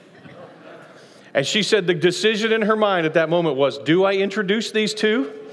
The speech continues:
Like, what, what would be the consequences of introducing these two to each other?" Like, a-, and wrestling through that decision. You can believe that you are God and just be flat wrong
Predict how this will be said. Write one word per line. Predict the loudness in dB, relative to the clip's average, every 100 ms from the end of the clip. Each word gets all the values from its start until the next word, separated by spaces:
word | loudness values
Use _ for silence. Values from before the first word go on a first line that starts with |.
| -18 -2
Like, | 0 2
what, | 2 0 -4 0
what | 0 2
would | 0
be | 0
the | 0
consequences | 0 0 0 -2 -2 -2 -2 -2
of | 0
introducing | 0 0 0 0 0 0
these | 0 -2
two | 0 -2
to | 0 -2
each | 0 0
other?" | 0 0
Like, | 0 -2 -4 -18 -20 -20 -20 -20 _ _
a-, | -4 -2
and | -2 -2
wrestling | 0 0 2 -2 0
through | 0
that | 0 0
decision. | -2 0 0 -2 -6 -10
You | -10 -4 0 0
can | 0 0 0
believe | 2 2 2 0 0 0
that | 0
you | 0 2
are | 2
God | 2 0 2 0 0
and | -2
just | 0 -2 0 -2
be | -2
flat | -2 0 0 0
wrong | 0 0 -2 -8